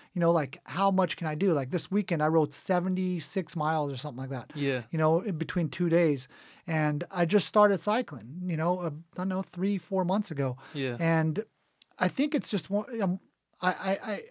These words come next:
Speaker 1: I, I like to, I like to challenge myself.
Speaker 2: Mm-hmm.
Speaker 1: Um, some challenges I lose. I'm not the best cyclist,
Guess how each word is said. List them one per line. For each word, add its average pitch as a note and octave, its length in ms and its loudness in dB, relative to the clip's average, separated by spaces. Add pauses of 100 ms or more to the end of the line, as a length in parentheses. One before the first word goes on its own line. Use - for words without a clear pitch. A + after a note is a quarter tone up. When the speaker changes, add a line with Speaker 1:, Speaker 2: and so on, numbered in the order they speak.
(100)
Speaker 1:
I, F#3+ 120 2
I G3 60 8
like A3 220 8
to, G3+ 160 0
I F#3+ 60 -2
like A#3 180 4
to C#3 160 -8 (460)
challenge F#3 540 2
myself. D#3 800 -2
Speaker 2:
Mm-hmm. C#3 440 -8
Speaker 1:
Um, D3+ 440 -4 (180)
some E3+ 220 0
challenges E3+ 480 2
I E3 100 4
lose. E3+ 380 4
I'm D3 100 2
not D#3 160 4
the D#3 80 0
best E3 240 2
cyclist, F3 600 -2